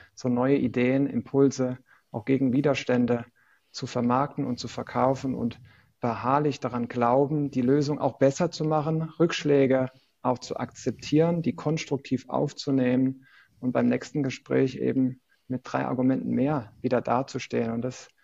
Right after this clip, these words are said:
ist der Unterschied, der dann erfolgreiche oder nicht erfolgreiche Lösungen, denke ich, voneinander abgrenzt.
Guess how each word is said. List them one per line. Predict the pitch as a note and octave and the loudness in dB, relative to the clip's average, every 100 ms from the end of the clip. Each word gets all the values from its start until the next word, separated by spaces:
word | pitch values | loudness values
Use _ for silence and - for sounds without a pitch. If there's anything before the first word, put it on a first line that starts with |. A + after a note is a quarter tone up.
| _ _ - | _ _ -12
ist | B2 - | -12 -4
der | C3 B2 | -2 0
Unterschied, | C#3+ D3 B2+ B2+ A#2+ - A#2+ | 0 0 -2 0 0 -2 0
der | A#2 | 0
dann | A#2+ A#2 A#2 A#2 | 2 0 -2 -4
erfolgreiche | B2+ - C3+ - C3+ C3 - B2+ C3 | -10 -2 -2 0 0 0 0 -4 -4
oder | B2+ A#2 | -6 -2
nicht | A#2 B2+ C3 | -2 -4 -8
erfolgreiche | C3 B2+ A#2+ - B2 B2 | -6 -2 -2 -4 -6 -4
Lösungen, | B2 B2+ A#2+ B2+ A#2+ A#2 - _ _ _ _ B2+ | -4 -2 -4 -4 -4 -6 -10 _ _ _ _ -4
denke | A#2+ A#2 | -2 -2
ich, | A#2 - - _ _ _ _ _ _ _ | -4 -10 -16 _ _ _ _ _ _ _
voneinander | - B2 A#2+ A#2 A#2+ A#2 | -2 0 2 2 2 2
abgrenzt. | - - A2 G#2 - - | -2 -6 -2 -2 -4 -12